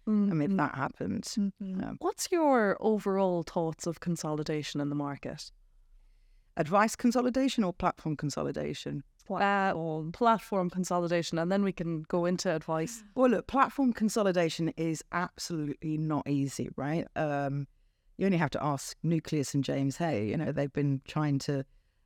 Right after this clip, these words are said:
Speaker 1: um,
Speaker 2: Yeah.
Speaker 1: merge their platforms onto one for, for a long time.
Speaker 2: Yeah.
Speaker 1: Um, and they bought Curtis Bank, so, you know, they've effectively got three different platforms. Their focus is going to be getting Curtis Banks onto F N Z and then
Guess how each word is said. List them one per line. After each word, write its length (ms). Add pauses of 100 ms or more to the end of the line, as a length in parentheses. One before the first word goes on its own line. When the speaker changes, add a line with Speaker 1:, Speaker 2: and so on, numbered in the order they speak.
(140)
Speaker 1:
um, 400
Speaker 2:
Yeah. 120
Speaker 1:
merge 380
their 200
platforms 580
onto 320
one 260
for, 340
for 180
a 40
long 240
time. 380
Speaker 2:
Yeah. 300 (100)
Speaker 1:
Um, 520 (120)
and 180
they 60
bought 320
Curtis 340
Bank, 420
so, 320 (400)
you 60
know, 120
they've 200
effectively 600
got 200
three 320
different 340
platforms. 800 (280)
Their 120
focus 400
is 100
going 200
to 80
be 80
getting 360 (240)
Curtis 340
Banks 340
onto 280
F 180
N 160
Z 320 (540)
and 500 (140)
then 380